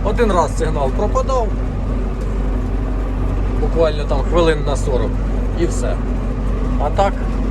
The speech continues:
постійно працювали на Р Т К сигналі. Можливо б, якщо перейти на безкоштовний сигнал, можливо і безкоштовний, е, оті сорок хвилин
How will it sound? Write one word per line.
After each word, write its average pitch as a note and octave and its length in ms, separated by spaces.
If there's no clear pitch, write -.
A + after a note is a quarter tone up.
постійно D#3+ 420
працювали D3 640
на C3+ 120
Р B2+ 60
Т B2+ 80
К B2+ 180
сигналі. G#2+ 420
Можливо F#3 380
б, - 60
якщо F3+ 260
перейти F3+ 320
на E3+ 100
безкоштовний E3+ 580
сигнал, E3+ 380
можливо E3+ 320
і F3 40
безкоштовний, G#3+ 720
е, B2+ 160
оті D#3+ 300
сорок D3+ 300
хвилин D#3+ 340